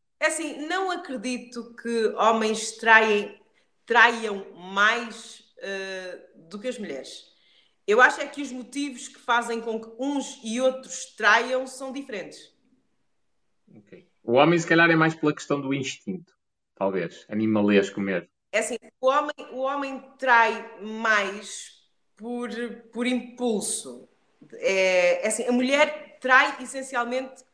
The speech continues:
Speaker 1: quando está, eh, é assim, quando, quando deixa de sentir conexão emocional.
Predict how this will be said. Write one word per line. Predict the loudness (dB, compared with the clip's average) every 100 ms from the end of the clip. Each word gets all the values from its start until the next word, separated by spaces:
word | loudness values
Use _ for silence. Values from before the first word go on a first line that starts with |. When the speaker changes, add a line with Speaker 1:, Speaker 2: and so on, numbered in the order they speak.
| -6
Speaker 1:
quando | -4 -2 -6 -10 -16 -18 _ _
está, | -20 -8 -2 0 0 -4 -14 -16
eh, | -12 -12 -12 -18 _ -12
é | -10
assim, | -10 0
quando, | 0 2 -4 -10 -14 _ _
quando | 2 2 2
deixa | 0 0 -2 -8
de | -8
sentir | -6 -6 -6 -8 -8 -10 -18 _
conexão | -4 -2 -2 -6
emocional. | -6 -8 -8 -6 -6 -8 -14